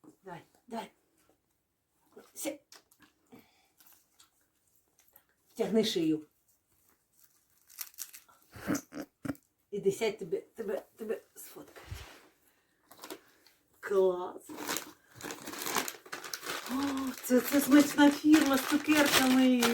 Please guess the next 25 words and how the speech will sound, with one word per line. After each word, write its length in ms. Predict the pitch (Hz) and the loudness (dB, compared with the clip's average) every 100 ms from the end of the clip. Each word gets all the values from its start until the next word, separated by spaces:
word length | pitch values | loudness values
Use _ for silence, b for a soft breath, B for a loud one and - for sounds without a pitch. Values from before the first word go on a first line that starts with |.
| 226 - - | 0 -4 -2
А, 440 | - 539 539 494 381 | 0 2 2 6 6
тут 220 | 302 302 | 6 4
ці 80 | 294 | 4
вони 260 | 262 254 | 6 6
шоколадка 480 | 247 294 269 262 294 | 4 2 2 2 2
спорт 420 | 320 - 220 190 | -4 0 0 2
роблять. 500 | 190 196 180 190 190 - 262 | 2 2 4 0 0 -6 -2
О, 1160 | 311 311 320 311 294 285 - - - - - | 0 0 -2 -2 -2 -2 -6 -8 -8 -8 2
вау, 800 | - 392 403 403 381 359 339 320 | 8 12 12 12 12 12 10 8
тут 240 | 339 330 | 6 6
друге 280 | 330 359 339 | 8 8 8
дно. 540 | 349 254 277 262 233 - - - _ _ _ _ - - - - - - | 2 4 4 4 2 -4 -16 -20 _ _ _ _ -20 -12 -8 -6 -6 -6
О, 20 | 254 254 254 254 254 - - - - - - - | -6 -6 -4 -2 -4 -6 -10 -12 -12 -8 -6 4
це 80 | 262 | 8
мені. 400 | 294 294 208 202 - - - - - - - - - - - - - - - - - | 8 8 4 2 -4 -8 -12 -14 -12 -10 -12 -14 -16 -14 -14 -14 -12 -8 -8 -8 -8
Дивись. 680 | 214 214 240 240 226 208 - - _ - _ - - - - - | -6 -2 2 2 2 -2 -8 -20 _ -20 _ -20 -20 -20 -20 -6
Це 760 | 233 233 233 233 233 233 - - | 0 4 4 6 6 6 6 4
імбирні 540 | 269 269 269 302 311 302 | 0 6 8 10 10 8
коржики. 540 | 294 311 262 277 269 | 2 2 2 0 -2
Я 140 | 277 | 6
їла 320 | 294 302 339 302 | 6 8 6 8
імбирний 480 | 311 320 339 330 | 8 8 8 4
коржик 420 | - 415 - 330 285 | 4 4 4 2 2
один 320 | 262 403 381 | 4 4 6
раз, 260 | 320 247 | 6 6